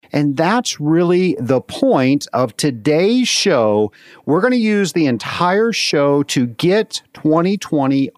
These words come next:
off right. We're gonna look at last year and try to apply last year to this year and figure out some ways that we can be more effective with what we said was important for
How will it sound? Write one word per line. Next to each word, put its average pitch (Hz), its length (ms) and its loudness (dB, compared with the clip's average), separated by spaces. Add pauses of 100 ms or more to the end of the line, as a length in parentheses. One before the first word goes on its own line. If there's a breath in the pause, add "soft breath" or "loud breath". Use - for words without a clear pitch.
off 165 440 -2
right. 110 520 0 (280)
We're 185 160 0
gonna 240 180 2
look 175 380 0
at 247 160 -2
last 165 580 -2
year 101 420 0 (280)
and 143 240 -2
try 180 320 -2
to 233 180 -2
apply 120 920 -2
last 143 680 -2
year 143 540 0
to 151 320 -2
this 147 640 0
year 98 500 2 (240 loud breath)
and 151 220 0
figure 262 420 0
out 214 340 0
some 175 420 0
ways 139 720 2
that 131 240 2
we 151 260 2
can 226 240 0
be 170 280 2
more 139 540 2
effective 202 1040 -2
with 156 260 0
what 170 460 0
we 160 380 0
said 147 460 0
was 120 220 0
important 147 640 -2
for 127 260 -2